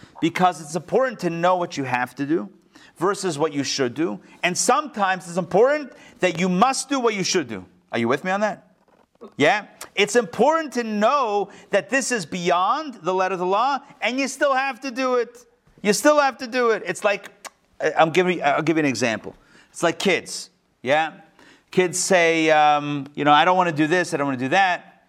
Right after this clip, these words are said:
So there's two, two general approaches. One general approach is explaining to the kid why they wanna do it. And the second one is to explain to the kid,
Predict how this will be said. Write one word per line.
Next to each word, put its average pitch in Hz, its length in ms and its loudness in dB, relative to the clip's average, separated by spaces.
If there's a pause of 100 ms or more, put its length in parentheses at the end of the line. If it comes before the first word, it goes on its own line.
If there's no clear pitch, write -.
(200)
So - 60 -12
there's 165 120 0
two, 254 340 0
two 254 360 -2
general 185 400 0
approaches. 113 460 -4
One 208 180 2
general 214 180 2
approach 165 300 0
is 139 160 -6
explaining 180 460 -4
to 160 80 -12
the 139 80 -8
kid 160 200 -2
why 135 140 2
they 120 100 -2
wanna 120 300 0
do 131 160 -6
it. 170 140 -10 (640)
And 139 100 -6
the 160 40 -2
second 262 360 0
one 214 120 2
is 180 80 -8
to 185 100 -2
explain 202 320 -2
to 196 80 -6
the 185 80 -4
kid, 185 320 0